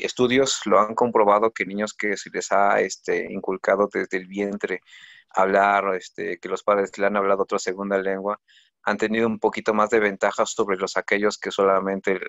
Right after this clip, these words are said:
este, entienden las palabras que, por ejemplo, mamá les dice en su lengua nativa.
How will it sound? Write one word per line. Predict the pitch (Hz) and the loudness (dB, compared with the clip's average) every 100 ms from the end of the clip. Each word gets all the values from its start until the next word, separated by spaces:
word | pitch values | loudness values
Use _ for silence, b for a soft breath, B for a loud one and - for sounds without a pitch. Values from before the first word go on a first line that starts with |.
| - | -6
este, | 92 - 95 | -6 -4 -6
entienden | 95 101 98 98 95 - | -4 -2 0 0 -4 -6
las | 98 92 92 92 90 - - | -4 0 4 4 2 -8 0
palabras | 95 90 92 95 92 | 2 4 4 4 2
que, | 87 | -6
por | - 87 | -6 -4
ejemplo, | 95 92 95 | -6 -6 -8
mamá | 92 95 | -8 -8
les | 95 95 | -10 -10
dice | 101 98 | -10 -10
en | 95 | -10
su | - | -10
lengua | 95 95 92 | -8 -6 -6
nativa. | - 120 107 | -8 -10 -14